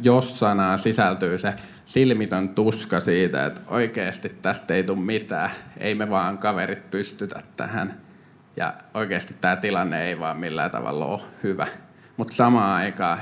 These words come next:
ikään kuin siihen jos-sanaan sisältyy se, että,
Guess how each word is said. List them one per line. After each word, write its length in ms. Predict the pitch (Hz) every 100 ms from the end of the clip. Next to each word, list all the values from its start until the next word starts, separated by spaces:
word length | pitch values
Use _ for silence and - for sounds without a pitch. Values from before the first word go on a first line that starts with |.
| -
ikään 240 | 104 92
kuin 100 | 95
siihen 340 | - 90 104
jos-sanaan 600 | 92 98 - - 78 78 78 - -
sisältyy 520 | - 82 71 69 78 92
se, 220 | 82 71 - - - _ _ -
että, 440 | 92 - - -